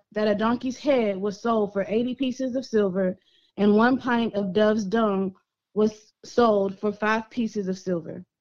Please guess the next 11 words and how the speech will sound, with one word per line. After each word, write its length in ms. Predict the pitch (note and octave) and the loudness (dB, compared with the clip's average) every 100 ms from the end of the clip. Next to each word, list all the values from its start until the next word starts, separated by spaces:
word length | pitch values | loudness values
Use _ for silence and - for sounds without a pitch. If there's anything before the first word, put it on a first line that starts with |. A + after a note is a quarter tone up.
| _ _ - | _ _ -2
The 80 | A3+ | 0
king 300 | - D#4+ D#4+ | 4 4 4
of 100 | C4+ | 2
Israel 420 | C#4 B3 B3+ B3+ | 0 2 2 4
was 220 | A#3+ A3+ | 2 0
walking 600 | G#3+ A3 A#3 - C4+ D4 D4 _ _ F#3 | -2 0 0 -2 -2 -2 -4 _ _ -4
the 120 | A3 | 2
wall 360 | A3 A3 B3 | 4 4 4
around 300 | A#3+ A#3+ A#3+ | 2 0 0
the 80 | B3 | -2
city. 460 | B3+ A#3+ G#3 G3+ | -2 0 0 -2